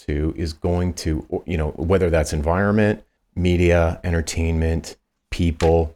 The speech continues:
you name it, those, those interactions or that sensory input is going to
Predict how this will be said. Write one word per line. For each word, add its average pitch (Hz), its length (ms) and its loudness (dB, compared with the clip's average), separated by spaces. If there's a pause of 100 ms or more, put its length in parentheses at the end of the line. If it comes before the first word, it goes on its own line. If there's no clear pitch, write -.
you 95 120 2
name 107 260 4
it, 73 220 -2 (300)
those, 104 560 0 (320)
those 90 720 0 (340)
interactions 92 760 2
or 76 140 2
that 76 280 -2
sensory 87 580 0
input 90 340 0
is 85 140 -2
going 95 480 0
to 78 360 -4